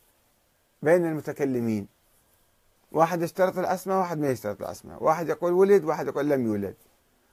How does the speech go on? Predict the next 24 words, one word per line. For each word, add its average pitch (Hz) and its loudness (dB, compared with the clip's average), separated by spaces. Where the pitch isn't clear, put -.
فعلينا 156 2
أن 180 -2
نبحث 202 -4
بصورة 175 -6
مستقلة 175 -2
محايدة، 165 -2
ونرى 165 2
أي 170 4
رأي 156 -2
صحيح 143 -8
وأي 135 -2
رأي 113 -2
أصوب. 117 -6
وإنما 190 4
علينا 185 2
أن 143 -4
ننظر 170 -2
في 156 -8
الأدلة 160 -4
والبراهين 127 -2
في 113 -6
هذه 139 -2
القضية 123 -4
المشكوكة 123 -8